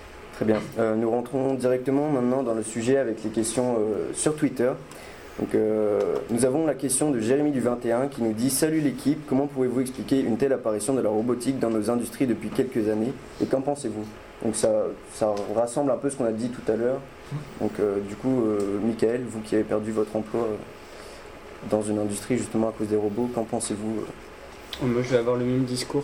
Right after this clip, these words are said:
Speaker 2: que tout à l'heure, c'est que les robots, pour moi, n'ont, entre guillemets, rien à faire à ce stade-là de l'industrie. Qu'on soit en recherche et développement ou en innovation, d'accord. Mais remplacer vraiment l'expertise humaine pour avoir une qualité du produit, ça, je suis pas d'accord.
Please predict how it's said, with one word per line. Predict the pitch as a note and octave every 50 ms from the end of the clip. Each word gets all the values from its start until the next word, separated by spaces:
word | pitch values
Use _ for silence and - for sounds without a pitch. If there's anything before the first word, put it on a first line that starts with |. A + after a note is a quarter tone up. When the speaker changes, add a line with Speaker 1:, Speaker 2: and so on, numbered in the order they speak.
| - - -
Speaker 2:
que | B2+
tout | A#2+ A#2 A2 A2 - - C3
à | B2+
l'heure, | C#3+ D#3 D#3+ D#3
c'est | - - A2+
que | - - A#2 A2+ A2 G#2+ A2 G#2+ - - - - - - - A2+
les | B2
robots, | B2+ A#2+ - C3 C#3 B2+ C#3 D#3 E3 D#3+
pour | C#3+ B2
moi, | B2+ C#3+ D3
n'ont, | C#3 B2+ A#2+ A#2 A#2 - - - - - - - -
entre | C#3 B2 - C#3
guillemets, | B2 B2 B2 B2+ C3+ C3+ - - -
rien | C#3+ C#3+ C#3 C#3
à | C3+ B2
faire | - - C#3+ D3 D3 - -
à | A#2
ce | - -
stade-là | A#2 - - A#2+ A#2 B2 B2+
de | B2 B2
l'industrie. | A#2 A2+ A2 A2 - - - G#2 G2+ - - - - - - - - - -
Qu'on | - B2+
soit | B2 - - C#3+ C#3+ D3 D3+ C#3+ - G#2+
en | A#2+ B2
recherche | A#2+ C3+ B2+ - C#3+ C3+ - -
et |
développement | B2 B2 A#2+ A#2 A#2+ B2 B2 B2 B2+ B2+ C3 C3+ C#3 B2 -
ou | A#2 A#2
en | A2+ A#2
innovation, | A#2+ B2 B2+ A#2+ A#2 A#2+ A#2 - - C#3+ D3+ D3+ - - - -
d'accord. | A2 A2+ B2+ B2 - A#2 G#2+ - - - - - - -
Mais | G#2+ A#2
remplacer | A#2+ B2 D3 C#3+ - D3+ - - - D3 D3 D3 C#3 - - - -
vraiment | B2+ A#2+ B2+ C3 C#3 C3+
l'expertise | C3+ C3 - - - C3 - - C#3+ C3 A#2+
humaine | A#2+ A#2+ C3 C#3+ D3 C#3+ C3 A#2+ - - - - -
pour | - A#2+
avoir | A#2 A#2 B2 B2+
une | A#2 A2+
qualité | - - C#3+ C3+ C3+ C3 - D3
du | C3+ B2+
produit, | A#2+ - - A#2+ A#2 A#2 C3+ D3 - - - - - -
ça, | - - B2
je | A#2
suis | - -
pas | A2+ -
d'accord. | A2 A2 G2 - F#2+